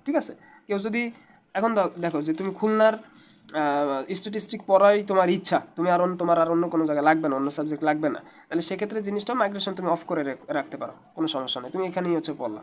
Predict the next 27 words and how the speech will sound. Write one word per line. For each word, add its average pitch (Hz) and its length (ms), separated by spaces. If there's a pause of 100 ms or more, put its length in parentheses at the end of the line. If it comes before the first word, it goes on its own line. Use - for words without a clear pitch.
কোনো 143 120
সমস্যা 123 340
নেই। 78 100 (360)
তো 143 400 (240)
খুলনাতে 220 360
ধরো 208 180
তুমি 214 220
স্ট্যাটিস্টিক 208 460
পাইলা, 226 200
মাইগ্রেশন 196 420
on 196 100
রাখলা, 233 280
তো, 202 100
তো 180 160
তোমার 180 260
হচ্ছে, 185 200
আহ, 165 680
মানে 160 280 (440)
অন্য 233 180
জায়গায় 247 240
আসবে 214 220
না, 185 200 (160)
মানে 160 160
সাবজেক্ট 185 400
মাইগ্রেশন 180 380
যেটা 156 240
আছে, - 160